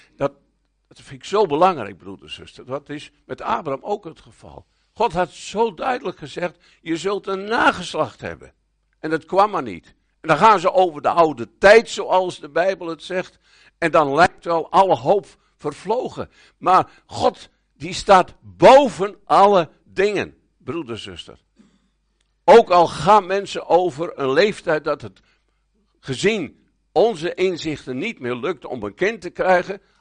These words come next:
Ach, dat is voor God een peulenschilletje. Hè? Hij realiseert dat. Maar geloven we dat? En soms, dan word je op de proef gesteld van, van, "Geloof je me nou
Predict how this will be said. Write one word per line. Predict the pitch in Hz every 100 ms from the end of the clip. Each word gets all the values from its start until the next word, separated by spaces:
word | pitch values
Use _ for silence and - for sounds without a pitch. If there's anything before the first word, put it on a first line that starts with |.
| _
Ach, | 160 - - _ _ _ _
dat | 135 135
is | 131
voor | 120 107
God | 131
een | 104
peulenschilletje. | 92 131 190 185 175 180 139 - - _ _ _ _ _ _ _ _ _ _ _
Hè? | - 175 185 _ _ _
Hij | - 165
realiseert | 170 180 143 127 - 151 208 -
dat. | 202 185 - _ _ _ _
Maar | 156
geloven | - 156 196 220 294 285 185 131
we | 104
dat? | 73 69 - _ _ _
En | 147
soms, | 139 - 254 262 190 - _ _
dan | 147 151
word | 165 - - _
je | 156 -
op | - -
de | 113
proef | - 175 294 -
gesteld | 220 - - 202 208 175
van, | - 185 196 180 _ _ _ _
van, | _ 151 156 127 _ _ _ _
"Geloof | _ - - 196 208 302 339 233
je | 208
me | 143 131
nou | 107 98 82